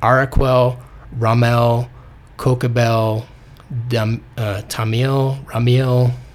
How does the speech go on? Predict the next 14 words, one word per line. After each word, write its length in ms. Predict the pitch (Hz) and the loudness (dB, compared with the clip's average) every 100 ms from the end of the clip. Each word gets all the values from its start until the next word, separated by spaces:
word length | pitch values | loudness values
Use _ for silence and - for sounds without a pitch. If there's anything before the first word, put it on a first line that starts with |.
| - 117 110 | -12 -8 -2
Daniel, 720 | 113 123 123 120 120 120 123 - - - - - - - - - | 2 2 2 2 2 0 -4 -12 -20 -20 -20 -20 -20 -20 -20 -10
Chazikiel, 1300 | - 120 117 110 117 123 123 120 117 117 113 113 - - - - - 117 | -4 0 0 -2 -2 -2 0 0 2 0 -2 -4 -8 -20 -20 -20 -12 -2
Barikiel, 880 | 107 110 123 123 120 113 113 110 127 - - | 0 2 0 0 0 0 0 -2 -6 -18 -10
Azazel, 880 | 104 98 120 131 123 110 107 104 113 - - - - - | -6 0 2 4 2 0 0 -4 -6 -18 -20 -20 -16 -2
and 180 | 120 | 2
then 140 | 117 113 | 4 4
they 120 | 110 | 2
just 240 | 104 117 | 0 -2
kinda 200 | - 117 | 0 -2
go 180 | 107 107 | 0 -2
on 240 | 104 104 101 | -2 -2 -4
and 100 | 101 | -4
on. 200 | 101 98 | -4 -4
There's, 320 | 101 95 - | -4 -6 -10